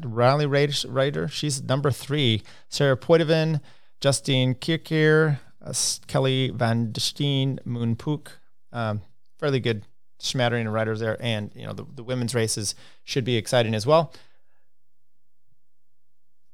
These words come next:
I don't know who we're gonna look for that. I would like to see Jacob Fuglsang actually, uh, get a chance to, uh, put a stake in Liège again.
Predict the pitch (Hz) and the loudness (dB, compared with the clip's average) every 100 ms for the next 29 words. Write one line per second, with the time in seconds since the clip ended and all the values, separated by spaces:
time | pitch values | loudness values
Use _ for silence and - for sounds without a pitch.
0 | - - - - - - - - - 147 | -20 -20 -20 -20 -20 -20 -20 -20 -2 2
1 | 151 143 135 135 131 127 117 123 - 127 | 4 4 2 2 2 0 0 -2 2 4
2 | 123 127 139 156 139 147 123 127 127 - | 6 6 4 4 4 0 2 2 0 0
3 | 131 - 135 139 135 127 143 123 - 120 | 0 4 4 4 0 -2 -2 -2 0 0
4 | 110 110 120 - 127 123 123 - - - | 0 0 -4 0 0 0 0 -2 -4 -12
5 | - - - - - - - - - - | -18 -20 -20 -20 -20 -20 -20 -20 -20 -16
6 | - - 127 120 117 117 113 - 127 123 | -6 0 4 4 4 2 0 -4 -2 -2
7 | 107 90 80 80 87 165 185 - - 131 | 0 -2 -4 -6 -8 -14 -18 -8 0 0
8 | - - 123 131 120 113 117 123 127 123 | 0 0 -2 -2 -2 -4 -6 -2 0 0
9 | 120 117 120 120 | -2 0 0 0